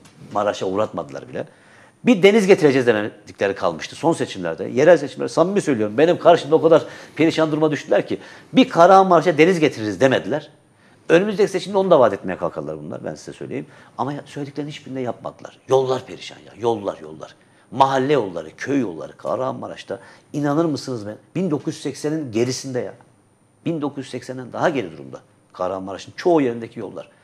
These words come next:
Tek tek sayarım. Her hafta da söylüyorum, önerge de veriyorum. "Yapın bu yolları, yapın." "Yapamayız, borç var." diyorlar. Kim yaptı borcu? Senden önceki belediye başkanı. Hangi partili?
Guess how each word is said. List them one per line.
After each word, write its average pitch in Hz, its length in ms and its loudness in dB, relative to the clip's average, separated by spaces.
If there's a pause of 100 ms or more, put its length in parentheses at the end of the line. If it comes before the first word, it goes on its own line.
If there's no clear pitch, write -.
(140)
Tek 196 200 2
tek 151 160 -2
sayarım. 135 300 -2 (320)
Her 247 140 8
hafta 175 260 6
da 160 80 4
söylüyorum, 135 460 -2
önerge 165 360 4
de 135 100 -2
veriyorum. 123 300 -4
"Yapın 156 340 2
bu 143 60 0
yolları, 131 340 2
yapın." 190 360 6 (640)
"Yapamayız, 127 480 2
borç 127 240 4
var." 76 160 -2
diyorlar. 71 240 -14 (360)
Kim 214 180 0
yaptı 139 260 4
borcu? 127 340 0 (760)
Senden 135 300 -2
önceki 113 260 -6
belediye 95 280 -4
başkanı. 90 260 -14
Hangi 220 260 0
partili? 165 440 4